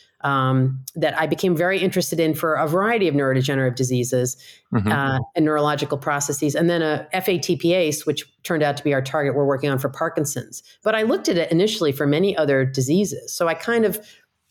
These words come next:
Speaker 1: came to a target that seemed to be central in a number of processes, and then spent a lot of time thinking about w-, which disease is it most central in,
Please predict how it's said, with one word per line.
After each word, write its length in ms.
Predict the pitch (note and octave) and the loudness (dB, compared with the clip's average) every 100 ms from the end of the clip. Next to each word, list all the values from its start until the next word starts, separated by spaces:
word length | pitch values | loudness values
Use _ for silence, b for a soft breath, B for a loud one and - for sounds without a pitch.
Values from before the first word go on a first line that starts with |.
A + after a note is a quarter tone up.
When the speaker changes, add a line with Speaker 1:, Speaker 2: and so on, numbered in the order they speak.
| _ _ - | _ _ -4
Speaker 1:
came 380 | C#4 D4+ D4+ | 2 4 4
to 120 | D4 A#3+ | 4 2
a 60 | |
target 480 | A3 B3 B3 A#3 A3 | 2 0 0 2 2
that 120 | F#3 | 0
seemed 340 | - A#3+ A#3+ A3+ | 0 0 2 2
to 60 | |
be 140 | F3 E3+ | 2 0
central 840 | - A3+ A3+ A3+ C#3 A#2+ B2+ C3+ | 0 -2 -2 0 2 2 0 0
in 80 | D#3+ | 0
a 40 | D3+ | 2
number 260 | E3 G3 | 2 0
of 100 | F#3 | 0
processes, 720 | - F3 E3+ D3 - A#2 B2 | -2 -2 -2 -4 -2 -2 0
and 140 | D#3 F3+ | 2 2
then 380 | A3 G#3+ G#3 G#3+ B B B | 2 0 0 -4 B B B
spent 240 | - F#3+ | -4 0
a 40 | C#3+ | 2
lot 340 | D#3 F3+ A#3 | 2 2 2
of 100 | A3 | 0
time 280 | - D#3+ D3+ | 0 0 0
thinking 340 | D3+ D3 D#3 | 0 2 2
about 340 | D3+ C#3+ C3 C3+ - _ _ _ _ | 2 0 -2 -4 -10 _ _ _ _
w-, 180 | - - _ | -8 -8 _
which 360 | E3+ B3+ - - | 0 2 0 -2
disease 440 | F#3+ D#3+ G#3+ F#3 | -2 0 0 2
is 120 | D#3+ | 2
it 100 | D#3+ | 2
most 280 | E3+ F3+ E3+ | 2 2 0
central 380 | F#3+ F3+ - | -2 -2 -2
in, 100 | A#2+ | -2